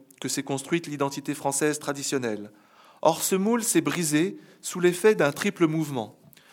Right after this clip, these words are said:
Premièrement, une évolution profonde des mentalités françaises, entre soixante-huit et quatre-vingt-un. En un mot, la rupture en France sous l'effet des évolutions sociales, économiques et politiques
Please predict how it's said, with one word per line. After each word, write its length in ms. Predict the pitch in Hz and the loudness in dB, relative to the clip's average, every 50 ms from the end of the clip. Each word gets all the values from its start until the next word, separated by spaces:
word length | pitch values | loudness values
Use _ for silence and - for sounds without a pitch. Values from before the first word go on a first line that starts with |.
| - _ - | -20 _ -2
Premièrement, 540 | - - 220 214 208 190 175 170 165 160 156 | 2 4 6 6 6 6 6 6 6 4 4
une 120 | 143 139 | 4 2
évolution 400 | 131 135 135 135 - - - 143 | 2 0 0 -2 -2 -4 -4 -6
profonde 580 | - - - 151 - - - 160 156 147 123 110 | -6 -4 -6 -6 -6 -4 -4 -4 -4 -4 -4 -4
des 80 | 120 | -4
mentalités 480 | 117 117 117 - 123 110 113 - - 120 | -2 -2 -2 -4 -4 -8 -8 -8 -8 -8
françaises, 580 | - - 147 147 - 208 208 214 208 214 - _ - _ _ _ - | -6 -6 -4 0 2 2 2 2 0 -4 -10 _ -20 _ _ _ -20
entre 180 | - - - 120 | -14 -8 -8 -6
soixante-huit 540 | - 127 117 - 120 113 - 135 131 131 | -4 -4 -4 -4 -4 -4 -4 -4 -4 -4
et 40 | 120 | -4
quatre-vingt-un. 640 | - 113 107 - 120 117 131 135 - 147 170 190 185 - - _ - - _ _ _ _ - | -6 -6 -6 -4 -2 -2 -2 -2 0 -2 -4 -4 -6 -10 -18 _ -20 -20 _ _ _ _ 0
En 120 | 117 120 | 2 4
un 100 | 123 127 | 4 4
mot, 320 | 131 135 147 147 135 143 - - - - - | 4 4 2 2 2 -2 -6 -20 -20 -10 -4
la 100 | 107 113 | -2 0
rupture 360 | 117 131 131 - - 160 131 | 0 -2 -2 0 2 2 4
en 100 | 127 120 | 4 2
France 500 | 120 - - 147 139 143 - - - - - - - - _ - | 0 2 4 4 6 6 4 0 -2 -4 -6 -12 -20 -20 _ -14
sous 160 | - - 139 | -8 -6 -2
l'effet 300 | 131 131 131 - 156 147 | -2 -2 0 2 2 2
des 180 | 131 123 110 | 2 0 -2
évolutions 400 | 123 117 120 123 120 - - 131 | -2 -4 -4 -4 -6 -4 -4 -4
sociales, 540 | 127 - 143 131 - - 147 139 139 135 131 - | -2 -2 -2 -2 -2 2 4 6 6 6 4 0
économiques 440 | - - - 139 131 135 139 135 131 | -4 -4 -4 -4 -4 -4 -4 -4 -4
et 60 | 120 | -4
politiques 600 | 120 127 123 123 123 - 156 156 156 - - - | -4 -4 -6 -6 -6 -8 -10 -10 -10 -10 -16 -16